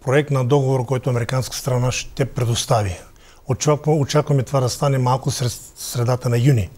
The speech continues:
Тогава ще бъде ясно този пакет, който се предлага с осемдесет, осемдесет самолета, колко евентуално ще струва.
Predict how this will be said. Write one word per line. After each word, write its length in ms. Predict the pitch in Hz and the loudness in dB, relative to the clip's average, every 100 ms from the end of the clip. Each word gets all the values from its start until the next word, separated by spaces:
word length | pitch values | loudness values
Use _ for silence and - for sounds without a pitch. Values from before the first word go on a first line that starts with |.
| - - - - - - - | -20 -20 -20 -20 -20 -20 -8
Тогава 300 | 123 156 170 | 0 4 4
ще 140 | - | 4
бъде 140 | 147 135 | 2 4
ясно 720 | 131 131 127 - 175 220 240 - - - _ | 4 4 2 2 2 2 0 -10 -20 -20 _
този 200 | - 156 | 0 2
пакет, 360 | 123 131 151 - | 2 0 0 2
който 240 | 139 120 | 0 -2
се 140 | - 117 | -4 -6
предлага 480 | - 113 139 180 185 | -2 0 2 2 2
с 80 | |
осемдесет, 840 | 151 110 113 123 107 127 139 - - | -2 -4 -2 -2 0 0 0 -2 -6
осемдесет 600 | 170 139 131 117 - 143 | -2 -2 0 -2 0 -2
самолета, 580 | - 127 123 147 190 196 202 - - - - | 0 0 0 0 0 -2 -4 -16 -20 -20 0
колко 280 | 156 135 | 2 4
евентуално 420 | 143 123 143 139 131 | 2 2 4 4 2
ще 200 | - 127 | 0 -4
струва. 440 | - 147 127 95 | 2 4 4 2